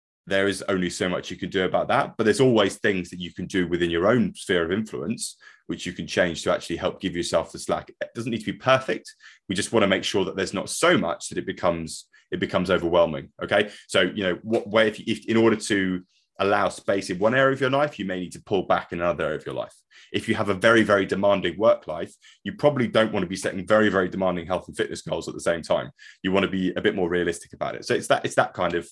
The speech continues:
that kind of attitude. Okay. Um, before we jump into it, what we need to do, what we're about to do,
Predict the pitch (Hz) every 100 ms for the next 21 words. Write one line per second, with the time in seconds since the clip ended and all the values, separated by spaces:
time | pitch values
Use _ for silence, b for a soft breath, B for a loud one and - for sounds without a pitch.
0 | - - - 78 65 - - 65 - -
1 | 107 147 - B B B B - 104 107
2 | 110 110 - _ _ _ _ - _ _
3 | - 120 170 160 147 139 131 107 95 95
4 | - _ _ _ _ - 120 139 139 135
5 | 117 98 101 85 123 180 _ _ _ _
6 | - 107 113 101 110 117 113 - - 76
7 | 95